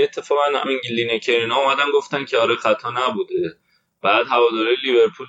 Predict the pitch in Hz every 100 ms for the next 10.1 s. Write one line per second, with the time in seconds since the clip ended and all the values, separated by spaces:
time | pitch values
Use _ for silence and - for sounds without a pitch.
0 | - 127 123 120 110 107 117 113 107 107
1 | 104 - 123 123 110 120 147 120 - -
2 | 113 120 117 110 104 101 101 104 107 104
3 | 95 - - 95 90 - _ _ - -
4 | _ 113 120 135 139 135 117 120 135 143
5 | 143 139 - - 120 127 123 135 143 139
6 | 131 127 127 135 123 107 110 110 - 107
7 | 101 110 107 104 98 127 127 101 98 98
8 | 98 98 95 95 92 90 98 92 90 98
9 | 98 98 - 107 104 101 113 147 147 147